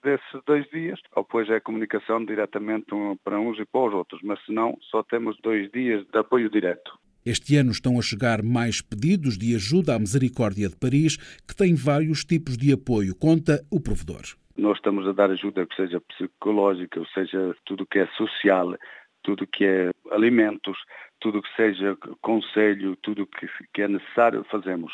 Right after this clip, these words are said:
Speaker 1: do nosso bolso. Que mais tantas casas de misericórdia diversas que são no mundo. Mas elas fazem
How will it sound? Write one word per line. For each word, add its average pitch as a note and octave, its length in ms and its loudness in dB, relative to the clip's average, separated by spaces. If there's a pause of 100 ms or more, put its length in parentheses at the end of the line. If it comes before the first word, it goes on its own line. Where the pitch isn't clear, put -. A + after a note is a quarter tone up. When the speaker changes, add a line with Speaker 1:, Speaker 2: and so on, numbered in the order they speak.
Speaker 1:
do G2+ 80 -8
nosso A2 500 -6
bolso. D#2+ 220 -10 (600)
Que G2+ 60 -10
mais G2+ 240 -2
tantas A2+ 300 -4
casas F#2+ 260 0
de G#2 60 -6
misericórdia A2 520 -2
diversas B2 440 0
que - 200 -18
são C3 300 -4
no B2 180 -6
mundo. A#2 380 -4 (260)
Mas G2 140 -4
elas A2+ 220 0
fazem C3 340 0